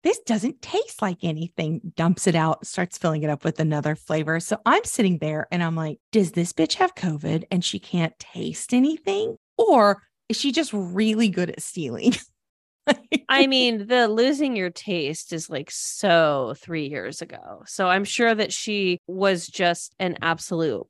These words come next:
Speaker 2: punk.
Speaker 1: <laughs> It was great. And, but her little, her little grandchildren were standing in line, like, the
Speaker 2: Learning.
Speaker 1: checkout line. And she kept just like, "Y'all stay in line. I'll get the slur-, I'll get the Slurpees. Y'all stay in line."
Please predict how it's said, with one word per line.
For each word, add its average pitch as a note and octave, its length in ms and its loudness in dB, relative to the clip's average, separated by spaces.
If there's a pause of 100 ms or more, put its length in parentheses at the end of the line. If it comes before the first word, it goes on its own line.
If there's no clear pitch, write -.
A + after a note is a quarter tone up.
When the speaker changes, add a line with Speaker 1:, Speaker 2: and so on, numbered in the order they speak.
Speaker 2:
punk. - 480 -8 (480)
Speaker 1:
<laughs> G#3+ 100 2 (520)
It A3+ 100 0
was F#4+ 240 2
great. - 220 0
And, C4 220 0 (340)
but C#4 140 6
her B3+ 100 6
little, A#3+ 400 4
her G#3 120 -2
little G#3 180 -2
grandchildren F#3+ 680 0
were E3 120 -4
standing E3+ 480 -2
in D#3+ 180 -4
line, F3+ 580 2 (300)
like, D#3+ 180 -4
the - 120 -8
Speaker 2:
Learning. F#3 340 6
Speaker 1:
checkout A3 60 4
line. C#4 240 4 (460)
And A3+ 160 4
she - 140 -2
kept G3+ 220 0
just F#3 160 -6
like, - 220 0 (100)
"Y'all G#3+ 160 6
stay D#4+ 220 4
in F4+ 100 4
line. C#4 420 6
I'll G3+ 140 2
get C4 160 -6
the - 80 -12
slur-, - 260 -2
I'll G3+ 120 2
get B3+ 140 -6
the - 60 -20
Slurpees. A3 520 -6
Y'all F#3+ 200 2
stay C#4+ 220 0
in D4+ 100 4
line." G#3 380 4